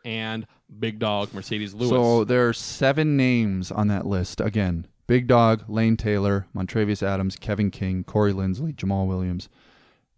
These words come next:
Speaker 2: Aaron, Aaron Jones. Of those seven, how many do you think are back?
Speaker 1: Honestly, maybe, like, <sighs> maybe, like, two. I think two of them. Aaron Jones
Speaker 2: May-,
Speaker 1: and
Speaker 2: yeah.
Speaker 1: Aaron
Speaker 2: I would
Speaker 1: Jones,
Speaker 2: think maybe two.
Speaker 1: Yeah, it's tough.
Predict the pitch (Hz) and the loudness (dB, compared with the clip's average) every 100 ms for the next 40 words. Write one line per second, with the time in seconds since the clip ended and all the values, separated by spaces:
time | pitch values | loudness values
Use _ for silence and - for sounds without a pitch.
0 | - 101 98 - _ _ _ _ 110 107 | -6 -2 -2 -4 _ _ _ _ -4 -2
1 | 92 87 85 - - _ _ _ _ - | -2 -4 -8 -14 -20 _ _ _ _ 2
2 | 127 127 123 - 120 107 92 85 87 _ | 4 6 2 2 0 0 0 -4 -8 _
3 | _ _ _ _ _ _ _ - 107 107 | _ _ _ _ _ _ _ -6 -2 0
4 | 104 98 90 90 92 87 82 73 62 - | 0 -2 -4 -6 -6 -6 -8 -10 -12 -14
5 | - _ _ _ _ _ _ _ _ _ | -18 _ _ _ _ _ _ _ _ _
6 | _ _ _ _ _ _ _ _ 135 165 | _ _ _ _ _ _ _ _ 0 0
7 | 185 190 165 139 143 135 135 135 131 127 | 2 0 2 2 4 4 4 2 0 -2
8 | - - - - - 135 139 135 127 - | -10 -12 -10 -12 -6 -2 -2 -2 -6 -2
9 | 135 143 _ _ _ 135 127 151 131 147 | 0 0 _ _ _ -6 0 -2 0 2
10 | 123 113 107 139 160 151 143 135 113 120 | 4 2 -4 0 0 2 4 6 6 8
11 | 117 110 107 98 92 - _ _ - 156 | 6 4 4 2 0 -6 _ _ -4 2
12 | 113 135 107 104 101 95 - 92 92 139 | 2 4 2 4 2 0 0 0 0 -2
13 | 110 - 147 - 165 135 | -6 -6 -8 -6 -6 -6